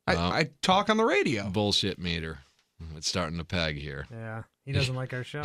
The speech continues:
Speaker 2: <laughs> I don't think so.
Speaker 3: Wow. What
Speaker 2: You
Speaker 3: don't you
Speaker 2: don't
Speaker 3: like
Speaker 2: wa-
Speaker 3: about it?
Speaker 1: Huh?
Speaker 3: That it's not you?
Speaker 1: No, I don't like it that it's at <laughs> six in the morning.
Speaker 3: Yeah, okay.
Speaker 2: That it's not you. Hey,
Speaker 3: <laughs>
Speaker 2: some of these
Speaker 1: Yeah,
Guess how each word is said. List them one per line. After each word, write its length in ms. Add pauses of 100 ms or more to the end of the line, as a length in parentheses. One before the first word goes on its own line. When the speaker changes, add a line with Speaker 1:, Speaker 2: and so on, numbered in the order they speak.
(100)
Speaker 2:
<laughs> 140
I 160
don't 200
think 260
so. 240
Speaker 3:
Wow. 320 (600)
What 100
Speaker 2:
You 80
Speaker 3:
don't 100
you 40
Speaker 2:
don't 160
Speaker 3:
like 80
Speaker 2:
wa- 140
Speaker 3:
about 100
it? 60 (140)
Speaker 1:
Huh? 280 (180)
Speaker 3:
That 140
it's 100
not 240
you? 320 (180)
Speaker 1:
No, 300
I 160
don't 200
like 300
it 120
that 100
it's 160
at 120
<laughs> 0
six 580
in 160
the 100
morning. 680
Speaker 3:
Yeah, 160
okay. 320 (280)
Speaker 2:
That 160
it's 160
not 300
you. 220 (360)
Hey, 300
Speaker 3:
<laughs> 120
Speaker 2:
some 260
of 80
these 180
Speaker 1:
Yeah, 220